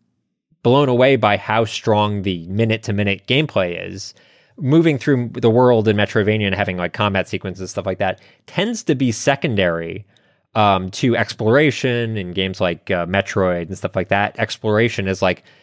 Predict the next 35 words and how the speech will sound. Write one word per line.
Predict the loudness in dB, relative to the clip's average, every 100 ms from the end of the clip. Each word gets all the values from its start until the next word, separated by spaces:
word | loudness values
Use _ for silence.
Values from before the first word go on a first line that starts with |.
| _
the | 0
heart | 2 4 2
and | -2
soul | 0 4 4 4
of |
those | 2 0 -2
games. | -4 -4 -6 -10 -18 _ _ -2
And | 2
this | 2 2
game, | 0 0
I | 0
think, | 0 -2
nails | 2 4 4 0
both | 4 4 4 0
exploration | -10 -8 -2 0 0 -2 -6
and | -6 -4 -4
combat | -2 -4 -2 -2 -2 -6 _ _ _ -8
in | -4 -4 -4 0
really | 4 4 4
creative | 2 0 0 0
ways, | -2 -2 -4 -8 -14 -10
uh, | -4 -2
where | 0
you're | 0 -2
using, | -2 -4 -2 -4
like, | -2 -4 -4 -12 _ _ _ 0
the | 2
weapons | 4 2 -2 0
that | -2
you | -2
find | -2 0 2 0 -2 -6
to | -8 -4 -2 -2 -2 -4 -4
activate | -2 -2 -2 -2 0 0 -2
different, | -4 -2 -4 -4 _ _ _ _
um, | -2 2 2 0 -6